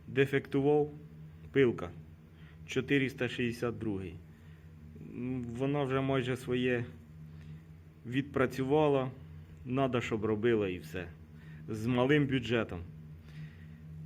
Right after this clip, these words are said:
Колінвал надо було б замінити. А замінити того, що, коротше, воно все в сажі. Масло Ельф.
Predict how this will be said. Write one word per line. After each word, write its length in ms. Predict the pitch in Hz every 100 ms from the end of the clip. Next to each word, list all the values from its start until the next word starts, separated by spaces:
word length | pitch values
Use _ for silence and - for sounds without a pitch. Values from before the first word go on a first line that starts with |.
| -
Колінвал 480 | 143 143 156 151 147
надо 240 | 139 131 127
було 220 | 135 127
б 80 | 110
замінити. 540 | 131 135 147 151 - - - - - - 156 - - - - - - -
А 100 | 110
замінити 500 | 131 139 143 139 143
того, 280 | 131 143
що, 560 | 139 - 120 120 117 110 - - - - - - - - - - - - -
коротше, 360 | 135 143 139
воно 240 | 131 139 135
все 180 | 135 127
в 80 |
сажі. 480 | - 156 175 117 98 80 - - - - - - - - - - - - - -
Масло 540 | 117 131 139 143 131 -
Ельф. 400 | 147 147 143